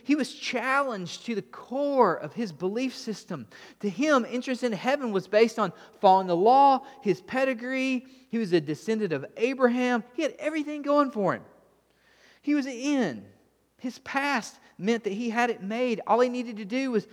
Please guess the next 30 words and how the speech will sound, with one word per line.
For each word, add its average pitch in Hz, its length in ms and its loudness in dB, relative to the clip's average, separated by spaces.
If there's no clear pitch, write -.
continue 247 460 -4
to 233 160 2
appease 233 420 -2
God, 220 480 4
obey 226 280 0
the 254 100 -6
rules 240 360 2
and 196 100 -8
regulations. 220 920 -4
I 226 60 -8
mean, 262 100 -2
on 226 80 2
top 254 260 -4
of 202 100 -2
this, 233 280 4
he 254 140 -4
was 220 100 -6
a 196 60 -6
Pharisee. 220 800 0
He 202 100 -4
was, 214 160 -6
had 196 200 -6
pledged 262 540 2
to - 180 4
uphold 233 540 6
every 247 440 -4
detail 226 540 0
of 196 60 0
the 196 60 -4
law. 202 480 -2